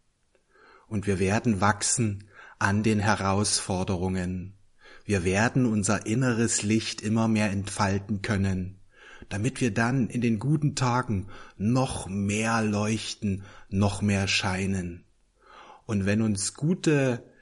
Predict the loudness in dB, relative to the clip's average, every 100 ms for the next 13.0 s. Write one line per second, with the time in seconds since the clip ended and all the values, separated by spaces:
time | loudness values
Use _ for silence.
0 | -20 _ 0 2 2 2 2 0 0 -4
1 | 0 2 2 2 2 2 0 -4 -12 _
2 | _ _ -4 0 2 2 2 2 2 4
3 | 4 2 -2 -10 -20 -4 0 2 2 0
4 | 0 0 0 0 -2 0 0 -2 -2 -2
5 | 0 0 -2 -8 -16 _ _ _ _ -20
6 | -8 -6 -4 0 2 4 2 2 2 2
7 | 2 2 2 2 0 0 -2 -2 -2 0
8 | 0 2 0 -2 -6 -16 -20 _ -4 -2
9 | -2 -4 -4 -4 -6 -6 -8 -8 -4 -2
10 | 0 2 2 0 -2 -2 0 0 -2 -4
11 | -6 -16 -20 -20 -8 -4 -2 -2 -4 -4
12 | -4 -6 -8 -4 -2 -2 -2 -4 -8